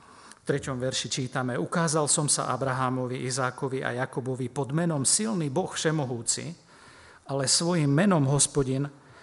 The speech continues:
som im nebol známy.“ Pán Boh posilňuje Mojžiša práve cez poukaz na to, že teraz ho spozná on,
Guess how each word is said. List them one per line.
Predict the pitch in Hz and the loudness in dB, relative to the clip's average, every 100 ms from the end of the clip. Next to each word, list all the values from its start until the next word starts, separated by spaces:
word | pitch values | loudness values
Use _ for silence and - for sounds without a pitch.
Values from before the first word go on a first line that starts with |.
| - - - | -20 -20 -6
som | - 160 147 - | -2 0 -2 -4
im | 175 143 | -4 -4
nebol | 127 156 175 170 147 | -2 -2 2 2 4
známy.“ | - 139 143 147 123 110 - - - _ _ _ _ _ _ _ _ _ _ _ _ - - - - - - - | 2 2 0 0 -2 -6 -14 -20 -20 _ _ _ _ _ _ _ _ _ _ _ _ -20 -20 -20 -20 -20 -20 -6
Pán | 147 165 | -2 0
Boh | 143 117 | 0 -2
posilňuje | - 175 - 202 196 185 180 165 | -2 0 2 2 0 0 -2 -2
Mojžiša | 131 127 120 120 131 120 | -2 -4 -4 -4 -4 -4
práve | - 151 170 160 110 107 - - - | -2 -2 0 -2 -4 -8 -12 -10 -6
cez | 131 - | -2 -2
poukaz | - 151 151 151 120 127 | 0 0 0 -4 -4 -2
na | 120 | -4
to, | 117 131 143 - - _ - - - | -4 -4 -6 -8 -20 _ -20 -20 -12
že | 123 135 - | -8 -8 -6
teraz | - 220 143 113 160 - - - - _ _ _ - | 2 2 2 0 0 0 -2 -12 -20 _ _ _ -10
ho | 135 | 0
spozná | 110 - - 202 208 151 147 113 110 127 180 - - _ _ _ _ _ _ | 6 6 6 2 2 2 2 -2 -2 -2 -4 -10 -20 _ _ _ _ _ _
on, | 139 123 156 | -4 0 0